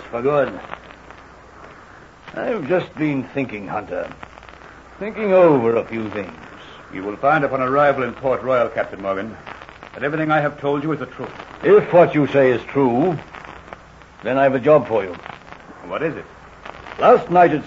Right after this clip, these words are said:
Speaker 1: Santa Paula, I had to use rather strong methods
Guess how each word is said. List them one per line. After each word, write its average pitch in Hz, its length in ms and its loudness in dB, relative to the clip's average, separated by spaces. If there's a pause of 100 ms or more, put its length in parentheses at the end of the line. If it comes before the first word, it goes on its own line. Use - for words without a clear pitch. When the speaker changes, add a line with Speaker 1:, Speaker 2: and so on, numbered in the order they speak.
Speaker 1:
Santa 156 260 2
Paula, 113 540 -2 (680)
I 123 120 0
had 180 160 4
to 196 80 -4
use 202 400 2
rather 226 300 4
strong 190 680 4
methods 120 420 2